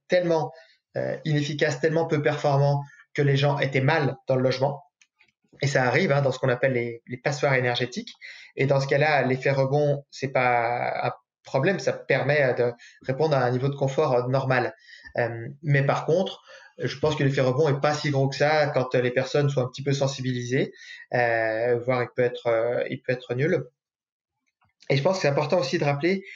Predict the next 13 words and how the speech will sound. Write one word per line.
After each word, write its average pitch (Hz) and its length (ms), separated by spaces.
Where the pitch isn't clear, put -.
que - 80
le, 127 680
ce - 60
qui 139 140
compte, 196 160
c'est - 80
le 139 120
confort, 175 600
la 117 140
baisse 156 180
des 139 80
consommations 135 420
d'énergie 123 460